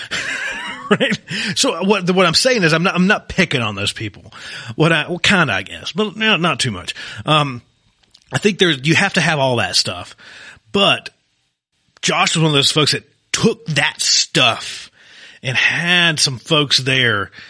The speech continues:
um, in their organization. They took all that and they made it into something that worked, like, actually worked in an organization.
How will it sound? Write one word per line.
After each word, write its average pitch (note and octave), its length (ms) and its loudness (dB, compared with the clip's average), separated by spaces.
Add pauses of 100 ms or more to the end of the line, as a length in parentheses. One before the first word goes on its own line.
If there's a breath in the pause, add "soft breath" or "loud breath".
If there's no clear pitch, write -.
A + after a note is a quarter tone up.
(200 loud breath)
um, A2 520 -4
in D#3 180 2
their C#3+ 180 2
organization. A#2+ 640 0
They D3+ 140 2
took G#3+ 300 2
all C3+ 200 2
that B2 260 0 (260 loud breath)
and C#3+ 140 -4
they D3 80 6
made E3+ 340 4
it G3+ 100 4
into D3 180 2
something A#2+ 600 0 (760 soft breath)
that A#2 260 -4 (560)
worked, E3+ 600 0
like, A#2+ 240 -6
actually D#3 480 2
worked B2+ 640 -2
in C#3 200 2
an C3 100 2
organization. G#2+ 760 -2